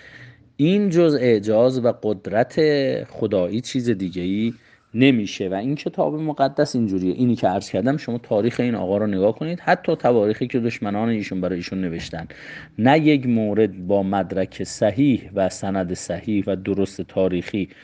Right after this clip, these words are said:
استادی ایشون رو، همهٔ زندگیشو با جزئیاتش و حتی اسبای ایشون رو، اسب مثلاً الاغ ایشون رو، شتر ایشون رو،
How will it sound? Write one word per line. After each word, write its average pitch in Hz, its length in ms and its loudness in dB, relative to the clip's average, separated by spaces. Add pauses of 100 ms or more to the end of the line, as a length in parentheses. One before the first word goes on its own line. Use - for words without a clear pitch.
(360)
استادی 117 680 2
ایشون 127 360 -2
رو، 113 80 2
همهٔ 139 680 0
زندگیشو 147 540 0
با 127 80 0
جزئیاتش 110 840 2
و 92 60 0
حتی 101 380 -2 (480)
اسبای 120 520 2
ایشون 98 440 -2
رو، 85 100 -4 (200)
اسب 107 400 -4
مثلاً 95 680 -2
الاغ 107 360 4
ایشون 90 340 -4
رو، 87 80 -6
شتر 117 420 0
ایشون 92 420 -4
رو، 82 180 -6